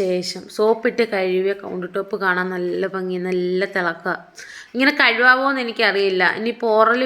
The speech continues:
വീഴുവോ അങ്ങനെ വല്ലതും ഉണ്ടോ എനിക്കറിയില്ല. അറിയാവുന്നവരുണ്ടെങ്കിൽ ഒന്ന് പറയണേ, ഇങ്ങനെ കഴുകാവോ ഇല്ലയോ എന്നുള്ള കാര്യം. സ്ക്രബ്ബർ ഇട്ട് തേച്ച് കഴുകുന്നതിന്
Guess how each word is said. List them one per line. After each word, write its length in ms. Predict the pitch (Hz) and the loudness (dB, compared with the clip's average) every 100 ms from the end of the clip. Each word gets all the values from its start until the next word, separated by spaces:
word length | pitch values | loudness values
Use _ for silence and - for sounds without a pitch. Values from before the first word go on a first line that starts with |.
| 247 | 0
വീഴുവോ 360 | 226 208 202 190 214 | -2 0 0 0 -2
അങ്ങനെ 240 | 247 254 247 | -2 0 0
വല്ലതും 220 | 226 202 | 2 0
ഉണ്ടോ 160 | 185 175 - - - 202 | -2 -6 -8 -16 -14 -6
എനിക്കറിയില്ല. 500 | 220 233 214 226 240 220 | 2 4 4 4 4 4
അറിയാവുന്നവരുണ്ടെങ്കിൽ 760 | 233 247 254 254 226 214 214 | 2 -2 0 2 2 0 -2
ഒന്ന് 100 | 220 220 | -2 2
പറയണേ, 360 | 202 196 208 214 | 2 2 0 -2
ഇങ്ങനെ 200 | 208 202 202 | -2 -2 -2
കഴുകാവോ 460 | 202 190 196 202 220 208 | -2 2 2 2 2 2
ഇല്ലയോ 220 | 190 190 | 0 -2
എന്നുള്ള 240 | 190 185 180 | -2 -4 -2
കാര്യം. 280 | 175 170 220 233 - - - - | -2 -2 -4 -6 -16 -20 -20 -8
സ്ക്രബ്ബർ 400 | - 247 240 277 254 | 4 4 4 2 0
ഇട്ട് 120 | 254 247 | -2 -2
തേച്ച് 260 | 214 214 226 | -2 -2 -4
കഴുകുന്നതിന് 480 | 202 196 196 196 | -2 -4 -4 -2